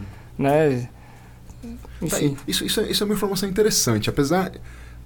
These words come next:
Speaker 2: apesar dessas pessoas terem viajado mais,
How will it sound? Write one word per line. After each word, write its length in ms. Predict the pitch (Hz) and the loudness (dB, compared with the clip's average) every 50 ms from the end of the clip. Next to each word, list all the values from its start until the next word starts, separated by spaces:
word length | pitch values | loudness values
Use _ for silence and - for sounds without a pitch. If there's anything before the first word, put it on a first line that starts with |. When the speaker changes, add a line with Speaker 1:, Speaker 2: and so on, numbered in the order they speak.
| - - | -14 -14
Speaker 2:
apesar 300 | - - - 127 147 156 | -6 -2 0 2 2 2
dessas 260 | 151 175 - 165 151 - | 2 2 0 0 0 0
pessoas 380 | - 156 - - 139 127 135 | 2 2 4 4 4 4 4
terem 200 | - 135 123 127 | 2 2 2 4
viajado 460 | 117 127 123 113 107 123 131 147 151 | 4 6 6 6 6 4 4 4 4
mais, 760 | 127 110 107 107 120 131 127 127 127 - - - - - - | 4 4 4 2 2 2 0 0 -2 -4 -6 -8 -8 -10 -12